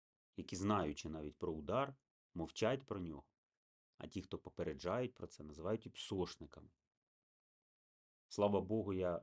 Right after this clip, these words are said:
був на каналі якраз перед ось цією всією ситуацією і попереджав, що Путін може це робити. І журналіст Новини Лайф сказала: каже: «Ви перший в студії, який передбачив, який передбачає, що це може бути.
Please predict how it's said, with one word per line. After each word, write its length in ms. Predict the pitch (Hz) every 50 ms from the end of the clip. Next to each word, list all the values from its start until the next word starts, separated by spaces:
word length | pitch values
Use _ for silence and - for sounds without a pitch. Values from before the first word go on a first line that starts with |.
| - _ _
був 260 | 87 90 95 90 87
на 280 | 90 87 85 80 76 -
каналі 400 | - - 90 110 135 135 113 90
якраз 320 | 82 - 92 85 78 -
перед 380 | - - 90 82 85 - - - _ _ _ _ _ _ _ _ _ _
ось 340 | - - 80 - - - - _
цією 480 | - - - 101 98 101 95 87 82 78
всією 360 | - - - 90 85 82 80
ситуацією 720 | - - - - - 107 120 139 135 - - 85 73 - _ _ _ _ _ -
і 80 | 95
попереджав, 680 | - - 107 - - 107 110 107 107 - 117 104 90 -
що 160 | - - -
Путін 360 | - - 127 127 - 127 110
може 440 | 92 85 95 123 135 160 - - 90
це 200 | - - - 82
робити. 440 | 76 73 71 71 73 71 - - - _ _ _ _ _ _ _ _ _ _ _ _ _
І 60 | -
журналіст 600 | 87 - 101 98 107 110 107 107 101 - - - - _ _ _ _ _ _ _
Новини 340 | - 90 87 104 101 92 92
Лайф 300 | 95 110 123 143 151 -
сказала: 480 | - - - 82 85 104 98 95 95 87
каже: 280 | - 92 87 76 90
«Ви 160 | 80 82 107 107
перший 600 | - - 110 107 104 95 - - - 87 78 - _ _ _ _ _ _ _
в 60 | -
студії, 720 | - - - - 110 139 180 147 131 113 92 90 - - - _ _ _ _ _ _ _ _ -
який 440 | - 87 - 117 127 143 127 - - _ _ _ _
передбачив, 720 | - 113 107 101 87 85 - - - - - - - 85
який 260 | 90 90 - - 123
передбачає, 720 | - - 120 110 110 98 95 104 101 - - 123 131 131 117
що 120 | - -
це 160 | - - 98
може 400 | 90 90 92 107 120 113 - 117
бути. 460 | 95 87 85 87 76 69 - - -